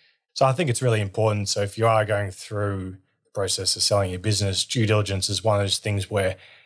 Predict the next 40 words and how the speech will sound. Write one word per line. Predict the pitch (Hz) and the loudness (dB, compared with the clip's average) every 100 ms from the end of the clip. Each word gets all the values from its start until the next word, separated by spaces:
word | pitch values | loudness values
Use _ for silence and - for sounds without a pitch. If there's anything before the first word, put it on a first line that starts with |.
| _ | _
even | 143 143 123 | 2 6 6
if | 113 - | 4 2
you | 117 107 104 - _ _ _ - | 2 2 2 -4 _ _ _ 2
know | 123 127 | 4 4
people | 120 113 | 2 -2
in | 117 104 | -2 -2
business, | 113 104 110 - | -2 -2 -2 -2
whether | 110 104 | -2 0
that | 98 104 | -2 -6
be | 101 | -6
friends | - 117 104 | 0 0 0
and | 101 | -2
family, | 110 113 131 135 - - _ - | 2 4 4 2 -2 -12 _ 0
odds | 143 123 | 2 4
are | 113 104 | 2 2
they | 98 117 | 2 2
won't | 110 113 | 2 0
have | 104 | -2
been | 107 107 | -4 -6
through | - 107 | -6 -6
that | 98 95 - - | -4 -4 -6 -2
either. | 139 196 190 - _ _ | 2 4 2 -6 _ _
So | - | -4
it | 117 | 0
really | 147 139 | 2 2
worth, | 104 113 110 - - | 4 2 0 -4 -6
worth | 110 98 - | -6 -6 -4
connecting | 110 110 - 98 | 0 0 0 -4
with | 92 | -2
someone | 107 98 92 | 0 0 -2
that's | 90 | -4
been | 107 95 | -2 -2
through | 92 95 | -2 -4
that | 92 | -2
process | - 98 - 92 - | 0 0 0 -2 -2
to | 101 | -2
understand | 92 - 104 101 98 92 - _ _ | -2 -2 -2 0 -2 -6 -12 _ _
what | 107 | -2
it's | 107 | 2
like, | 139 170 165 - | 4 4 2 -10